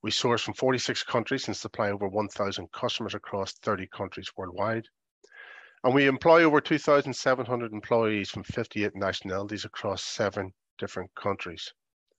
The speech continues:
So it's, it's, you know, sometimes when p-, people ask me about Keelings, uh, you know, it's, it's at, at times, because of the size of the organization, it takes a while to explain it to them. But as you can see, um, we're a global business.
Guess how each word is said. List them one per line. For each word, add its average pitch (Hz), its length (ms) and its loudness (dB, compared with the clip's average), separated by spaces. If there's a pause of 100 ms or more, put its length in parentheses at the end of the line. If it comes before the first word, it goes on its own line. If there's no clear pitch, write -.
(320)
So 120 420 0
it's, - 440 -6
it's, - 400 -6 (140)
you 120 120 0
know, 101 260 2 (440)
sometimes 123 500 -2
when 110 80 -6 (160)
p-, 117 60 -6 (160)
people 110 260 0
ask 110 240 2
me 107 60 -4
about 92 280 -4
Keelings, 104 640 -2 (640)
uh, 117 80 -4 (140)
you - 180 -4
know, 104 140 2
it's, - 260 -4
it's - 220 -4 (160)
at, 107 160 -6
at - 80 -14
times, 127 300 -2
because - 380 -2
of 98 280 -6
the 104 80 -12
size 110 300 0
of - 40 -14
the 110 60 -2
organization, 98 800 -2 (140)
it - 100 -16
takes - 220 -8
a - 20 -8
while 98 300 2
to - 100 -8
explain 90 360 -8
it 87 100 -12
to - 100 -18
them. 85 220 -12
But 98 120 -4
as 92 140 -4
you 98 80 -4
can 92 160 -6
see, 98 420 -4 (260)
um, 92 440 -4 (300)
we're 98 140 0
a 85 60 -6
global 95 300 -6
business. 87 460 -12